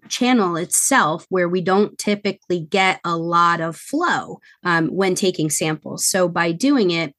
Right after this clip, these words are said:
it's an enclosed system. We, everything we have when you're taking cultures is sterile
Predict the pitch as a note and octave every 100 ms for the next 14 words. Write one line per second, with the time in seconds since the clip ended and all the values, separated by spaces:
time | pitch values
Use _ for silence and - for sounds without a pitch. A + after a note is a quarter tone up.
0 | _ G3 - F#3+ F3 E3+ - G3 C#4 -
1 | - F#3 - F3+ F3 E3 - F#3+ A3+ A3+
2 | A3 G#3 G3 F#3 F3+ F3 F3 E3+ D#3+ D#3
3 | F3+ - D#3+ - E3+ E3 D#3+ - - E3+
4 | F3 E4+